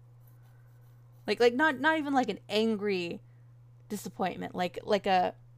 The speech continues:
like, a resigned, like, "Yeah, that makes sense" kind of disappointment, you know? Like, it was a good ending, it's just not the ending you were hoping for. And they didn't do that, that cheap kind of cutaway last minute,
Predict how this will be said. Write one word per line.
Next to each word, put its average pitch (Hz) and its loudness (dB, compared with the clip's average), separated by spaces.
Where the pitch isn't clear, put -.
like, 214 0
a 208 -2
resigned, 196 0
like, 175 0
"Yeah, 180 4
that 180 -2
makes 175 -8
sense" 160 -10
kind 165 -6
of 156 -10
disappointment, - -12
you 180 -6
know? 175 -2
Like, 185 0
it 269 0
was 269 2
a 285 0
good 233 10
ending, 208 2
it's 208 -2
just 196 -8
not 190 0
the - -4
ending 175 -4
you 160 -10
were - -8
hoping - -14
for. - -14
And 226 4
they 233 8
didn't 254 2
do 233 0
that, 190 0
that - 0
cheap - -6
kind 185 -4
of 170 -8
cutaway 175 -2
last 170 0
minute, 170 -8